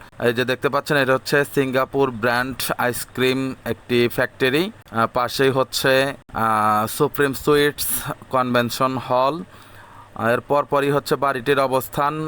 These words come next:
তারপরে পেয়ে যাবেন বিশাল বড় বাজার, পেয়ে যাবেন অনেক বড় মার্কেট। নাগরিক জীবনের সব কিছুই আপনারা খুব তাড়াতাড়ি পেয়ে যাবেন। দেখতে পাচ্ছেন এখান থেকে কোনাবাড়ি হচ্ছে ছয় কিলোমিটার,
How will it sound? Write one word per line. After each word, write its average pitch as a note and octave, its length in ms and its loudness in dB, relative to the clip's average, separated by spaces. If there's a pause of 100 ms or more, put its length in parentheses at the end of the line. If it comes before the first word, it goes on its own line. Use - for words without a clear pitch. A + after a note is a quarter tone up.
(120)
তারপরে B2+ 400 0
পেয়ে B2+ 260 2
যাবেন A#2+ 220 2
বিশাল B2+ 340 0
বড় C3 240 2
বাজার, B2+ 560 2
পেয়ে B2 260 2
যাবেন A#2 220 4
অনেক A2+ 280 2
বড় A2 200 2
মার্কেট। A2+ 500 0 (520)
নাগরিক D3+ 400 0
জীবনের C3+ 420 2
সব C#3 180 -2
কিছুই D3+ 320 0
আপনারা C#3+ 260 0 (140)
খুব C#3 120 0 (100)
তাড়াতাড়ি B2+ 500 0
পেয়ে B2+ 200 4
যাবেন। A#2+ 320 2 (240)
দেখতে A#2+ 220 0
পাচ্ছেন B2+ 420 0 (680)
এখান C#3+ 380 0
থেকে E3 360 2 (400)
কোনাবাড়ি D3 440 2
হচ্ছে C#3+ 280 2
ছয় C#3 280 0
কিলোমিটার, C#3+ 640 2